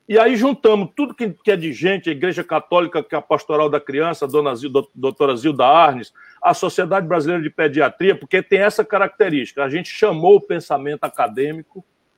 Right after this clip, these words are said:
né, pra dizer: ó, nós precisamos desenvolver aqui políticas públicas baratas, porque o dinheiro nós vamos consertar, mas vai dar, mas, mas vai demorar.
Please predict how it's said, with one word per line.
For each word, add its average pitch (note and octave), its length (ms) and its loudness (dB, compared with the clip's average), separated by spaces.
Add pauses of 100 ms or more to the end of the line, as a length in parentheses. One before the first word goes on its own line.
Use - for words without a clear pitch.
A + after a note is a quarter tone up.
né, D#3+ 140 -2
pra F#3+ 160 2
dizer: D#3+ 200 2
ó, D#3 200 4 (240)
nós F3+ 240 2
precisamos G3 560 -2
desenvolver E3 640 2
aqui - 200 -6
políticas F3 600 -4
públicas E3+ 580 0
baratas, C#3 800 2 (460)
porque C#3+ 200 -2
o F#3 80 2
dinheiro F3 380 -2
nós G3+ 160 0
vamos F#3+ 180 -4
consertar, F#3 540 -6
mas F#3+ 160 -2
vai G3 120 2
dar, A3 340 -2
mas, D#3 280 -4
mas D3+ 160 0
vai E3 120 0
demorar. E3 580 2